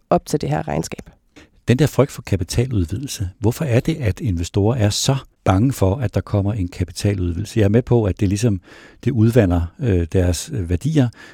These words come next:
Speaker 2: På den anden side kan en kapitaludvidelse jo trods alt give et afsæt til at være lidt mere offensiv.
Speaker 1: Jamen, det udvander, som du siger, jo aktionærernes, øh, værdier, og aktien har altså også været, øh,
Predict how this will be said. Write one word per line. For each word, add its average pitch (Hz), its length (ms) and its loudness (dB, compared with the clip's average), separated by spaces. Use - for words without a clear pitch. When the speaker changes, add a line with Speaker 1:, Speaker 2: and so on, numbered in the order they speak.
Speaker 2:
På 117 120 0
den 107 140 -2
anden 107 200 2
side 120 240 2
kan 104 200 2
en 98 80 2
kapitaludvidelse 95 880 -2
jo 101 80 -2
trods - 200 -4
alt 147 140 2
give 131 280 -2
et 98 100 -4
afsæt 113 440 -2
til - 140 -4
at 90 120 2
være 95 120 2
lidt 104 200 -2
mere 101 120 2
offensiv. 98 500 -6
Speaker 1:
Jamen, 156 280 6
det 175 160 4
udvander, 196 360 6
som 156 120 -4
du 156 80 0
siger, 165 220 4
jo 156 260 2
aktionærernes, 165 640 4
øh, 156 300 2
værdier, 165 420 4
og 160 160 4
aktien 165 320 2
har 196 220 2
altså 147 320 0
også 165 280 2
været, 147 360 0
øh, 151 60 -4